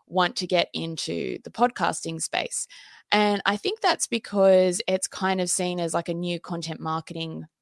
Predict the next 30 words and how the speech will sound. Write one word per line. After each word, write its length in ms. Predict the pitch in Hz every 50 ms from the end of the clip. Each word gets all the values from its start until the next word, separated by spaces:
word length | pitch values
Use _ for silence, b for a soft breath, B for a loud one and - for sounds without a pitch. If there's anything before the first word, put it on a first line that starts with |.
| _ _
channel, 460 | - - 165 156 156 156 135 139 160 - _ _
right? 260 | 180 165 160 165 165
It's 160 | - 165 -
a 60 | 180 170
way 540 | 165 175 170 165 165 165 165 170 170 165 b b b b b b b b -
to 160 | - 180 175
actually, 1000 | 165 160 - - - 165 160 160 160 160 156 151 73 71 - - 64 - - -
you 120 | - -
know, 240 | 160 - - - - -
share 320 | - - - 254 240 233
some 140 | 226 - 214
interesting 560 | 202 196 190 - 180 165 - - 175 165 165
stories, 840 | 165 - - - 220 220 214 208 208 202 196 196 196 190 190 185 b b b b b b b b b _ _
put 180 | - 277 247 -
them 140 | 226 208 190
up 160 | 185 180 -
on 120 | 170 170
iTunes, 760 | 170 - 175 180 180 175 - - 180 175 170 170 170 170 -
put 140 | - - -
them 100 | - 180
up 120 | 170 165 -
on 120 | 170 165 165
Spotify, 840 | - - - 165 160 - 151 - - 160 160 160 160 160 160 160 - - -
and 340 | 170 170 170 170 170 170
hopefully 500 | 170 - 170 165 165 - - 170 170 165
get 240 | 165 - 160 - -
some 220 | - - 165 165 165
leads 420 | 160 165 170 175 180 185 185 -
from 260 | - - 175 160 160
that. 180 | 156 135 123